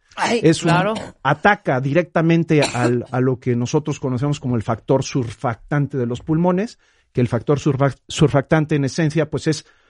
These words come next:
Speaker 2: fundamental para la función respiratoria. Es la que mantiene los bronquios abiertos, la que favorece el intercambio gaseoso, es decir, la entrada de oxígeno a nuestro cuerpo y la salida de dióxido de carbono.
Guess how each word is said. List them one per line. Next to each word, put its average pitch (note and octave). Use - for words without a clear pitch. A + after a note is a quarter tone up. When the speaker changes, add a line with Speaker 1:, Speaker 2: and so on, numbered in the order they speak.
Speaker 2:
fundamental E3
para D#3+
la B2
función C3+
respiratoria. C3+
Es C#3
la C#3+
que A#2+
mantiene B2+
los B2
bronquios A#2
abiertos, F3+
la C3+
que C3
favorece A#2+
el B2
intercambio B2+
gaseoso, C#3
es B2
decir, B2+
la A#2+
entrada C3
de A2+
oxígeno C3+
a -
nuestro C3
cuerpo E3
y D3+
la A2+
salida A#2+
de G#2+
dióxido A2
de F#2+
carbono. E2+